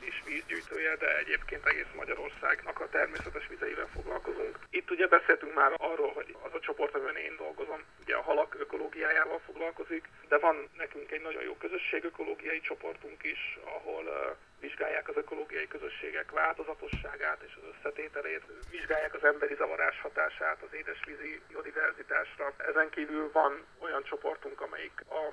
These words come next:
mikroszkópikus élőlényeket vizsgálja, a planktontól beszélhetünk, az algákról, a zooplanktonról.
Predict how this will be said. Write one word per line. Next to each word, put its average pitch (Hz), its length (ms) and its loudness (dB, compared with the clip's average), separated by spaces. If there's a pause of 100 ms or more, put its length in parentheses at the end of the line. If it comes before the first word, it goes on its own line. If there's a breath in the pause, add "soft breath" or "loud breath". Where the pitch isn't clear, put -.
(160)
mikroszkópikus - 760 -4
élőlényeket 143 640 0
vizsgálja, 143 600 6 (160)
a - 100 -8
planktontól 156 880 2 (100)
beszélhetünk, 147 720 -2
az - 100 -12
algákról, 160 640 2
a 65 180 0 (100)
zooplanktonról. 160 840 -2